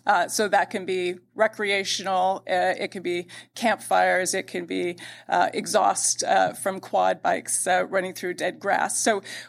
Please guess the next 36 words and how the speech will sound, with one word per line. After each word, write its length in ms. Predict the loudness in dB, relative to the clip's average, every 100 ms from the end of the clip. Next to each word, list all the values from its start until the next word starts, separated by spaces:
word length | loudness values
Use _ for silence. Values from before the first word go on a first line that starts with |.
| -16
we, 380 | -2 2 2 4
I 100 | 2
believe 300 | 2 0 0
the 80 |
cause 240 | 2 2 2
of 120 | 0
this 220 | 0 0
exact 400 | -4 2 2 2
fire 300 | 2 2 4
is 80 | 0
still 180 | -2 -2
under 320 | -2 -2 -4
investigation, 960 | -2 -2 -2 -2 -2 0 0 0 2
but 160 | 2 0
we 240 | -2 -6
do 240 | -4 -2 0
investigate 560 | 0 0 0 -4 -4
the 60 | -4
cause 260 | -2 0 0
of 80 |
every 200 | -2 -4
fire, 400 | 0 2 4 2 2
and, 320 | 0 0 -4 -14 -18 -2
uh, 260 | 4 4 2
certainly 480 | -2 0 0 0 -2
the 80 | -4
majority 680 | -6 -2 -2 0 0 -2 -8 -20 _ _
are 140 | -2 0
caused 300 | 2 2 2
by 80 |
humans 320 | 0 -2 -4 -6
at 80 |
this 120 | -10 -10
time 160 | -10
of 120 | -12 -14
year. 180 | -16